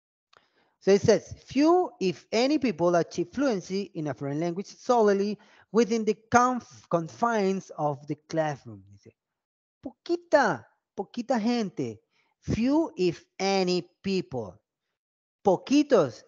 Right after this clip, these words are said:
si es que ninguno, sería el, el, la forma de interpretar esa expresión. "Few, if any, people". Entonces, poquitos, si es que ninguno,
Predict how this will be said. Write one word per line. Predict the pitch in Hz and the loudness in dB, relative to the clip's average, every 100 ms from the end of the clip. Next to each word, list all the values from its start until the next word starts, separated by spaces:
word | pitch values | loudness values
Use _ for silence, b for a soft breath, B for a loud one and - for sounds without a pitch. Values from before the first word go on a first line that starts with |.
| _ | _
si | - - 196 170 | -20 -6 2 2
es | 160 | 2
que | - 214 | 0 0
ninguno, | 202 165 165 226 180 151 151 _ | -2 -4 0 2 2 0 -4 _
sería | - 139 127 135 151 | -8 -4 -2 0 0
el, | 156 143 | -2 -6
el, | 127 143 123 | -10 -10 -8
la | 135 | -8
forma | 135 151 131 143 | -2 -2 -2 -2
de | 160 | -4
interpretar | 156 151 123 120 123 117 | -4 -6 -6 -10 -8 -8
esa | - | -10
expresión. | 127 - - 113 117 101 _ b b b _ | -12 -12 -14 -14 -16 -16 _ b b b _
"Few, | - 254 285 | -4 -2 0
if | 190 - | -4 -6
any, | 175 160 185 | -4 -2 -2
people". | 220 156 151 151 _ _ _ _ _ - | 0 0 0 -4 _ _ _ _ _ -20
Entonces, | 117 123 _ | -18 -18 _
poquitos, | 160 147 - 233 320 - | -4 -4 -4 -4 -4 -2
si | 202 | -4
es | - | -2
que | 220 214 | -4 -2
ninguno, | 190 165 160 269 196 147 160 | -2 -4 0 0 0 -2 -6